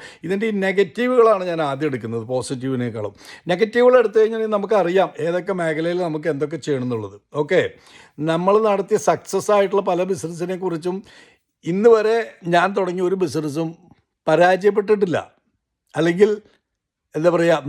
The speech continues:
നഷ്ടത്തിലല്ല, മനസ്സിലായ? പക്ഷെ പല സാഹചര്യങ്ങളെ കൊണ്ട് നമുക്കത് ഡിസ്കണ്ടിന്യൂ ചെയ്ത് വന്ന്, ചെ-, ഡിസ്കണ്ടിന്യൂ ചെയ്യേണ്ടി വന്നിട്ടുണ്ട്, മനസ്സിലായില്ലേ? അപ്പം അതിനകത്ത് നമ്മളത് ആക്സെപ്റ്റ് ചെയ്യുന്ന കാര്യമാണ്. Anyway,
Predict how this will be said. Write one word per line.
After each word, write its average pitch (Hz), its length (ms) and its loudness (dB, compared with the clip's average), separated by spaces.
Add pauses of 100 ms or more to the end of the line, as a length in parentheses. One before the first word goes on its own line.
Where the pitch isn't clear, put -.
നഷ്ടത്തിലല്ല, 202 640 2 (1120)
മനസ്സിലായ? 175 500 4 (280)
പക്ഷെ 156 200 4 (120)
പല 202 140 4
സാഹചര്യങ്ങളെ 220 760 2
കൊണ്ട് 233 260 2 (180)
നമുക്കത് 214 460 2 (1300)
ഡിസ്കണ്ടിന്യൂ 269 640 0
ചെയ്ത് 185 120 4
വന്ന്, 156 280 2 (220)
ചെ-, 151 240 -4
ഡിസ്കണ്ടിന്യൂ 214 640 -2
ചെയ്യേണ്ടി 226 460 4
വന്നിട്ടുണ്ട്, 180 460 0 (1300)
മനസ്സിലായില്ലേ? 160 580 0 (120)
അപ്പം 139 120 -4
അതിനകത്ത് 175 380 -2 (300)
നമ്മളത് 180 300 0
ആക്സെപ്റ്റ് 208 440 0
ചെയ്യുന്ന 226 240 0
കാര്യമാണ്. 165 340 2 (360)
Anyway, 127 300 -4